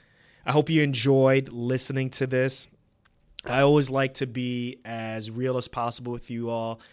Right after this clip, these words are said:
I also like to be honest and let you all know that there are times when,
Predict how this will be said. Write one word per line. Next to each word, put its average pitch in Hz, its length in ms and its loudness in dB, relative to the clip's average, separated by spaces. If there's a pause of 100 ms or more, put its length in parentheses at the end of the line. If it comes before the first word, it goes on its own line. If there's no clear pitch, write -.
I 110 80 -10
also 120 520 -2
like 117 400 -2
to 117 200 0
be 117 260 0
honest 135 540 2 (220)
and 127 100 -4
let 139 160 0
you 147 80 4
all 139 60 4
know 143 160 2
that 135 340 2
there 127 140 4
are 139 40 2
times 139 460 -2
when, 127 360 0